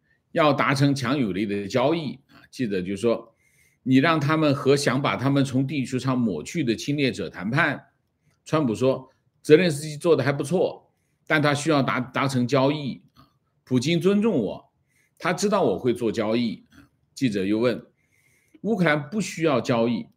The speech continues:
他们需要安全，他们需要国家回归。”啊，川普说，“我们拭目以待，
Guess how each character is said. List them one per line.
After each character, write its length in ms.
他 160
们 160
需 180
要 120
安 280
全， 340
他 160
们 140
需 160
要 300
国 240
家 200
回 180
归。” 500
啊， 180
川 220
普 80
说 400
，“我 100
们 120
拭 240
目 100
以 160
待， 420